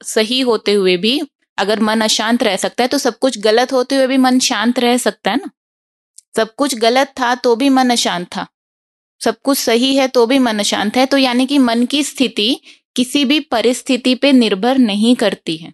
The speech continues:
हम सोचते हैं कि बाहर ऐसा, ऐसा एनवायरनमेंट है इसलिए मेरा मन अशांत है, उसके कारण मन अशांत नहीं होता है। मन अशांत होता है हमारे अपने संकल्पों के कारण। जैसे दो तीन दिन पहले मैंने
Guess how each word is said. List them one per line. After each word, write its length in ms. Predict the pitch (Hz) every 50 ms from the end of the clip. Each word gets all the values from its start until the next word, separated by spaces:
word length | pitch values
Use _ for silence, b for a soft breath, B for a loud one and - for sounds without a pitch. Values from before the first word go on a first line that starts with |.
| - _ _ _ _ _ -
हम 140 | 196 220
सोचते 400 | 240 - 233 233 233 - - 262
हैं 120 | 269 277 269
कि 160 | - 269 254
बाहर 400 | 202 196 202 202 214 240 254 247
ऐसा, 280 | 233 226 226 - 254 240
ऐसा 240 | 233 233 - 240
एनवायरनमेंट 640 | 226 226 220 214 208 196 196 208 214 226 233 233 240
है 100 | 262 269
इसलिए 420 | - - 214 - - 233 233 254 254
मेरा 280 | 247 240 214 208 208
मन 240 | 208 202 190 190 185
अशांत 440 | 185 185 - 180 170 170 170 170 196
है, 160 | 208 269 302 B B B B B _
उसके 300 | - 233 - - - 254
कारण 360 | 247 - 233 214 214 226 233 226
मन 200 | 214 214 208 208
अशांत 520 | 208 208 - 214 196 214 269 320 - - _ _ _ _ _ _ -
नहीं 360 | 202 208 208 202 233 247 247
होता 340 | 226 208 180 - - 170 160
है। 240 | 160 160 160 165 - _ _ _ _ _ _ _ _ _ - - 190
मन 320 | 190 202 220 240 247 240 - -
अशांत 500 | 202 196 - - 208 202 202 208 214 -
होता 340 | 202 190 185 - 214 202
है 240 | 202 202 208 226 262
हमारे 560 | 269 247 233 208 196 196 190 185 185 202 214
अपने 440 | 220 - 190 - _ 202 202 226 254
संकल्पों 800 | 254 - - - 185 185 185 - 190 185 185 180 - 190 185 185
के 200 | - - 214 233
कारण। 500 | 226 - 190 170 160 160 175 165 156 160 - _ _ _ _ _ _ _ _ _ _ _ _ _ _ _ _ _ _ _ _ _ _ _ _ _ -
जैसे 260 | 202 202 196 - 226
दो 200 | 208 196 202 196
तीन 220 | 190 - 214 214 214
दिन 220 | 214 220 214 208
पहले 300 | 208 208 196 190 202 254
मैंने 340 | 330 302 220 214 208 208